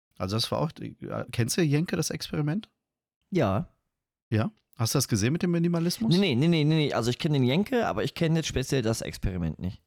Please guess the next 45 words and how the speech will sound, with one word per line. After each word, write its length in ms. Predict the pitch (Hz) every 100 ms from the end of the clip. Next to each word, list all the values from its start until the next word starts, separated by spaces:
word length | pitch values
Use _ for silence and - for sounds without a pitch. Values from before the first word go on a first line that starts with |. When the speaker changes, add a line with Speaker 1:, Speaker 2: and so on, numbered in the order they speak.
| -
Speaker 1:
Ach 100 | 135
so, 160 | - 139
das 220 | 135 135
muss, 180 | 185 -
musst 220 | 151 -
du 60 | 185
mal 80 |
gucken. 340 | 165 190 - 101
Der 100 | 110
hat 240 | - 117
richtig, 440 | 123 143 - 175 -
also 160 | 117
der, 220 | 110 113 107
der 540 | 104 104 101 92 101
geht 200 | 98 107
ja 80 | 117
auch 140 | 120
immer 180 | 123 104
schön 300 | - 120 113
in 40 |
die 100 | 110
Vollen. 340 | 110 120 127 107
Der, 100 | 107
der, 440 | - 104 98 98 - - - -
keine 200 | 101 101
Ahnung, 360 | 104 98 92
der, 120 | 104 98
mal 260 | 98 95
schön 540 | 101 - 113 113 110 117 - - - -
kiffen, 600 | - 135 127 127 120 117 117
saufen, 720 | 92 107 120 117 113 110 107
fressen 680 | - - 117 - 110 110 107
und 160 | 101
was 160 | 104 -
weiß 140 | 107
ich 100 | 110
nicht, 120 | 123 98
was 100 | 95
Speaker 2:
Ja, 80 | 110
Speaker 1:
das 80 |
Speaker 2:
auch 40 | -
Speaker 1:
da 40 | -
Speaker 2:
hier 100 | 107
Speaker 1:
alles 160 | 104
Speaker 2:
Drogen 120 | 113